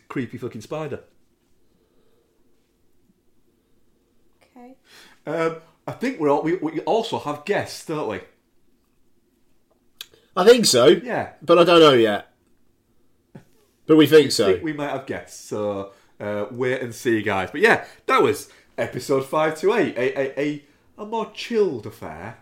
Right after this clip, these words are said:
Speaker 1: um, but a lot of fun still.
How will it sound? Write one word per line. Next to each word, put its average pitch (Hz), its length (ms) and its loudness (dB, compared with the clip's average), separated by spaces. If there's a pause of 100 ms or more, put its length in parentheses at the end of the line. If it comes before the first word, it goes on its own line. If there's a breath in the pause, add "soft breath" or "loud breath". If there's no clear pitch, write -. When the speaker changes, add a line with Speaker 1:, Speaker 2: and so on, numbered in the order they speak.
(160)
Speaker 1:
um, 123 560 -6 (400 soft breath)
but 156 240 -6 (560)
a 180 60 -16
lot 185 160 -8
of 185 140 -16
fun 165 240 -8
still. 113 300 -10